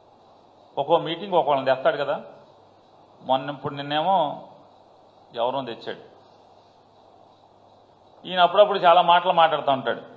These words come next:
ఇవాళ పెద్దలు శ్రీశ్రీ గారి వర్ధంతి. శ్రీశ్రీ గారి వర్ధంతి సందర్భంగా ఆయన మననం చేసుకుంటూ,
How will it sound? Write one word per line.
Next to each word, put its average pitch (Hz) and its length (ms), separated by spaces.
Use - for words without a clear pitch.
ఇవాళ 214 280
పెద్దలు 143 480
శ్రీశ్రీ 160 340
గారి 147 180
వర్ధంతి. 123 500
శ్రీశ్రీ 226 360
గారి 208 200
వర్ధంతి 196 560
సందర్భంగా 175 580
ఆయన 170 180
మననం 165 420
చేసుకుంటూ, 165 480